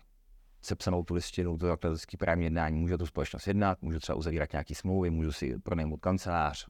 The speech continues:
koupit telefon a tak dál. Nicméně po vzniku musí dojít k takzvané rehabilitaci toho jednání, tak, aby to jednání bylo přičteno dál té společnosti. Pokud k tomu nedojde, nebo nedojde nějakým způsobem ke vzniku té společnosti,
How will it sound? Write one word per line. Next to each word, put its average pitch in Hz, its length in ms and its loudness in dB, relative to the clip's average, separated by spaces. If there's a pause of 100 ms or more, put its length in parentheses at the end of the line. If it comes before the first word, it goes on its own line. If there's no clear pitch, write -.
koupit 82 280 -2
telefon 87 380 2
a - 60 -4
tak 76 180 -2
dál. 92 340 2 (320)
Nicméně 90 520 -2 (220)
po 95 100 0
vzniku 90 300 2
musí 82 220 0
dojít 82 200 2
k - 40 -12
takzvané 85 340 0 (140)
rehabilitaci 82 560 -2
toho 80 200 -2
jednání, 78 560 0 (420)
tak, 85 180 4
aby 82 200 2
to 85 120 0
jednání 80 300 2
bylo 82 120 0
přičteno - 400 -4
dál 76 160 0
té 80 100 -4
společnosti. 76 580 -4
Pokud 95 320 -4
k - 40 -20
tomu 87 180 2
nedojde, 98 360 4
nebo 80 220 0
nedojde 87 420 2
nějakým 82 300 -2
způsobem 82 300 -2
ke 82 100 -2
vzniku 78 240 -2
té - 120 -8
společnosti, 92 640 -2